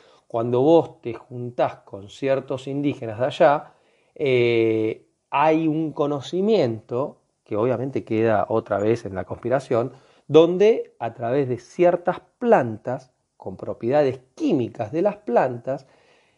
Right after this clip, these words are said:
aparentemente, no lo voy a certificar, tienen esta propiedad de, eh, solidificar y ablandar piedras, o sea, moldear la piedra,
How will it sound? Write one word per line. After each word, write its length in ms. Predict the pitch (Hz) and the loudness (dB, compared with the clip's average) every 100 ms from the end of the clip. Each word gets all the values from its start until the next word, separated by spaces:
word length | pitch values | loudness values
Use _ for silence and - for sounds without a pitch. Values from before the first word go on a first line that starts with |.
| _ _ _ _ _ _ | _ _ _ _ _ _
aparentemente, 1040 | - 110 110 139 151 139 156 160 127 107 107 | -6 -2 2 4 4 4 6 6 4 0 -2
no 120 | 117 | 0
lo 80 | 156 | 0
voy 80 | 139 | 0
a 60 | |
certificar, 680 | 131 131 170 175 151 127 - | -4 -8 -10 -6 -2 -2 -2
tienen 260 | 156 156 156 | -4 -2 -2
esta 200 | 156 147 | -4 -4
propiedad 360 | 139 143 151 | -2 0 2
de, 400 | 147 143 156 165 | 2 2 2 -2
eh, 800 | - 123 117 110 107 104 104 117 _ _ | -6 -4 -2 -2 -4 -6 -8 -14 _ _
solidificar 800 | _ - 131 127 127 131 151 170 | _ -4 -2 0 -2 -2 2 2
y 80 | 170 | 4
ablandar 540 | 123 117 120 135 147 | 2 2 2 0 0
piedras, 540 | - 208 127 117 147 - _ | 0 2 4 2 -2 -8 _
o 80 | 107 | -12
sea, 220 | - 120 | -2 0
moldear 500 | 110 101 104 123 147 | 0 -2 0 4 4
la 180 | 151 160 | 4 2
piedra, 520 | 208 160 127 143 - | 4 4 4 0 -6